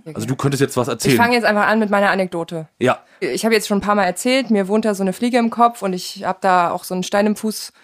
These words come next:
Speaker 2: Ähm, und jetzt ist mir was Neues passiert und zwar wohnt mir jetzt aktuell ein Wurm im Bauchnabel und der hat sich da ganz schön eingelebt, würde ich sagen.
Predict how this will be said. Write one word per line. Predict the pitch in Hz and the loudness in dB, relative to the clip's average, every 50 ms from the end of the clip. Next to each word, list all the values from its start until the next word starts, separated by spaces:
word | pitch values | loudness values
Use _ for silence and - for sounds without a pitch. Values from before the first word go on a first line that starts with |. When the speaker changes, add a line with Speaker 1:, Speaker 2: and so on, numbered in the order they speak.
| _ - - | _ -2 2
Speaker 2:
Ähm, | 196 208 214 214 220 214 | 4 6 6 6 6 4
und | 214 | 4
jetzt | 220 226 226 | 4 2 2
ist | 254 247 - | -2 0 2
mir | 254 247 | 4 4
was | 240 240 - | 4 4 4
Neues | 247 240 254 262 254 | 4 4 4 4 2
passiert | - - 262 247 - - 262 254 254 254 247 247 - | 2 -2 -2 0 2 4 4 6 6 4 2 2 2
und | 220 220 | 0 0
zwar | - - 220 214 214 220 226 214 190 | 0 2 2 2 4 4 2 0 2
wohnt | 208 233 254 247 - | 2 2 2 2 2
mir | 240 220 | 2 2
jetzt | 208 208 - - - | 2 2 0 -2 -4
aktuell | 214 - - - 226 - - 190 202 220 220 - | -4 -4 -2 -4 -2 2 4 4 4 4 4 2
ein | 185 196 196 185 | 2 2 2 2
Wurm | 202 220 220 | 2 2 2
im | 190 175 | 0 0
Bauchnabel | 156 156 165 - - 190 180 190 202 240 294 349 330 _ _ _ - - - - - - | 0 0 0 0 -2 -2 -2 0 0 0 -2 -2 -4 _ _ _ -20 -20 -20 -20 -12 -6
und | - - 220 214 | 0 2 2 4
der | 214 214 208 202 | 4 2 2 2
hat | 226 240 - | 0 -2 0
sich | - 262 233 | -2 -2 -2
da | - 214 208 208 208 208 - - _ _ _ - | 0 2 2 2 2 2 -2 -4 _ _ _ 0
ganz | 214 214 220 220 | 2 2 2 2
schön | 220 214 | 2 0
eingelebt, | - - 175 170 165 156 151 151 151 - | 2 0 0 0 -2 -2 -4 -4 -6 -6
würde | 165 156 | -10 -10
ich | 147 - | -10 -10
sagen. | - 151 151 151 156 160 156 156 | -6 -4 -4 -2 -2 -4 -6 -10